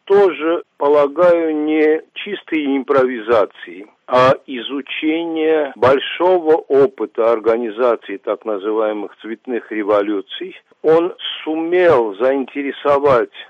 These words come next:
как бы спящую, скажем так, молодёжь. Вот это, может быть, самое большое его достижение, потому что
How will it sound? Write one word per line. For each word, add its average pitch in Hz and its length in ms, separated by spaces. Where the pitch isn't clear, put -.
как 131 260
бы 123 140
спящую, 110 840
скажем 98 420
так, - 340
молодёжь. 117 880
Вот 131 200
это, 165 200
может 147 280
быть, 139 140
самое 151 400
большое 131 640
его 92 220
достижение, 98 960
потому 139 400
что - 400